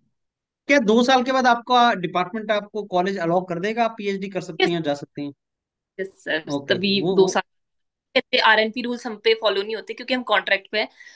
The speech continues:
Speaker 2: तो मैंने सोचा
Speaker 1: हम्म।
Speaker 2: पर अभी करूंगी, मैं बिल्कुल प्रॉपर प्रोसीजर के साथ ही चलूंगी, क्योंकि जब मैं
Speaker 1: हम्म।
Speaker 2: किन्नौर से मैंने यहाँ पे अप्लाई किया था, तो भी मैंने प्रॉपर, through प्रॉपर चैनल किया था, तो मुझे उसका बहुत ज्यादा बेनिफिट हो गया कि जो
Speaker 1: हम्म।
Speaker 2: मेरी सर्विस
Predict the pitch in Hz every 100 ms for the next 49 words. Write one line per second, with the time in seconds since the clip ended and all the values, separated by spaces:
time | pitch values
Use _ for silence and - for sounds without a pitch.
0 | _ 233 233 226 - 131 226 247 208 185
1 | - _ _ - - 190 226 220 208 208
2 | 220 214 190 190 226 220 220 214 202 185
3 | 202 196 220 190 185 208 190 170 202 -
4 | 226 233 240 240 233 - 226 214 220 220
5 | 240 226 220 220 208 226 220 208 208 202
6 | 226 214 214 226 220 226 - 196 - 220
7 | 220 - - - 277 285 247 233 240 240
8 | 208 220 220 214 226 247 240 240 233 226
9 | 208 220 208 190 196 226 226 208 214 269
10 | _ _ _ _ 233 220 220 254 220 214
11 | 220 226 208 -